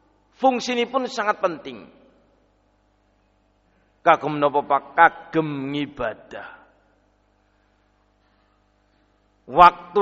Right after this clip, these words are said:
e kaum muslimin teng alam dunia menika lah kagem kula panjenengan ngibadah. Mempersiapkan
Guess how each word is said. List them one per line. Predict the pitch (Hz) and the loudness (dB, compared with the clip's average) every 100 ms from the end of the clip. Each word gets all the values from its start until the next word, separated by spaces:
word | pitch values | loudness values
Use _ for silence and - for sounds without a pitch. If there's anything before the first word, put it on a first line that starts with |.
| 185 | 2
e | 180 | 4
kaum | 180 175 | 4 2
muslimin | 180 170 175 208 240 226 - - - _ _ _ _ _ 202 | 0 -6 -4 -4 -4 -8 -20 -20 -20 _ _ _ _ _ 2
teng | 190 | 2
alam | 202 185 190 185 - | 6 8 8 6 2
dunia | 175 180 180 | -4 0 0
menika | 180 185 185 190 | 2 -2 2 4
lah | 185 - - - - - _ _ _ _ _ _ _ _ _ _ _ _ _ 170 | 4 0 -10 -20 -20 -20 _ _ _ _ _ _ _ _ _ _ _ _ _ 2
kagem | 170 175 160 151 | 2 2 -4 2
kula | 170 160 | 2 4
panjenengan | 170 156 147 147 160 156 | 2 0 -4 -2 -4 -4
ngibadah. | 160 147 - 117 - - 101 - - _ _ _ _ _ _ _ _ _ _ - | -8 -8 -4 -6 -6 -16 -16 -18 -20 _ _ _ _ _ _ _ _ _ _ 4
Mempersiapkan | 185 165 - 170 156 - 147 139 123 - - - 196 208 208 | 4 4 2 2 2 -4 -6 -2 -2 -4 -16 0 2 2 -4